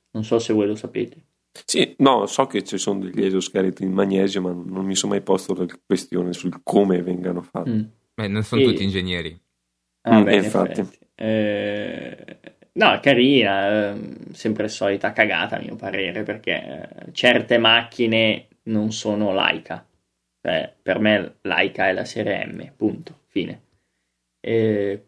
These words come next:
Speaker 1: utilizza-, cioè, spendere questi soldi, non so ancora quanto costi, ma costerà,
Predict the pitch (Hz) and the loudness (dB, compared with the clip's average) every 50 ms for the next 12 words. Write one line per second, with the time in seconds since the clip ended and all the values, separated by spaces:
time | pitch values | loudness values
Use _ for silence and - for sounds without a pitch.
0 | _ _ _ _ _ _ _ _ _ _ _ - - 135 131 - - 127 131 131 | _ _ _ _ _ _ _ _ _ _ _ -4 0 0 0 4 6 6 6 6
1 | 127 123 135 139 135 131 117 123 - 127 113 110 - - - 139 139 139 139 131 | 6 6 6 6 6 6 4 4 4 2 2 2 0 4 4 6 8 8 6 4
2 | 113 - 131 120 - - 131 120 - - 127 127 123 120 117 107 101 95 101 110 | 4 2 0 0 0 0 0 0 4 6 8 8 8 8 6 4 2 0 0 -6
3 | 110 - 123 123 120 123 120 113 110 - 117 110 110 107 - 120 123 120 - 123 | 2 4 4 4 4 2 0 0 2 0 -2 -2 -2 -4 2 2 2 2 2 -4
4 | 101 95 110 - - - 98 95 95 - - | -4 -4 -8 -12 -6 -2 0 2 2 0 0